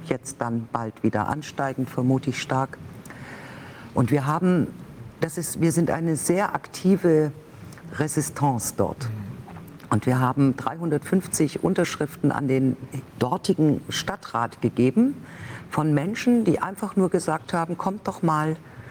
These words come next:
zu uns, stellt euch doch mal auf den Platz, sprecht doch mal mit uns.“ Und das hat man nicht gemacht und die Begründung war, „Wir können uns nicht zu den Rechten stellen.“ Das hat mir persönlich ein Stadtrat gesagt, mit dem ich glaubte sogar,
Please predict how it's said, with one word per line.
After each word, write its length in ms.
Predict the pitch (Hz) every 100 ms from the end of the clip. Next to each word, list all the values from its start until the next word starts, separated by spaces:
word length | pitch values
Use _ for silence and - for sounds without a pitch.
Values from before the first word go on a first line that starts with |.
| - -
zu 140 | -
uns, 260 | 196 190 -
stellt 300 | - 147 156
euch 160 | 160
doch 180 | - 143
mal 120 | 147
auf 180 | - -
den 180 | 127 123
Platz, 460 | - 180 - - - - - - -
sprecht 460 | - - 202 - 127
doch 180 | -
mal 200 | 104 101
mit 180 | 98 107
uns.“ 420 | - 117 156 - - - - - - - - -
Und 80 |
das 180 | 113 -
hat 160 | 135 -
man 120 | 160
nicht 300 | 147 143 -
gemacht 380 | 147 151 196 -
und 140 | 151
die 40 | 139
Begründung 540 | 127 - 151 160 147
war, 160 | 139 135
„Wir 80 |
können 260 | 131 135 135
uns 200 | 135 -
nicht 160 | 120 -
zu 80 | -
den 140 | 110
Rechten 380 | 101 117 - 92
stellen.“ 360 | - 69 50 - - - - - - - - -
Das 140 | -
hat 140 | 131 143
mir 180 | 160
persönlich 600 | 190 156 - 147 160 143
ein 100 | 107
Stadtrat 560 | 123 - 123 - 123 -
gesagt, 500 | 113 117 120 - -
mit 140 | 131
dem 160 | 113 113
ich 140 | 107
glaubte 340 | - 107 - 123
sogar, 400 | 120 107 113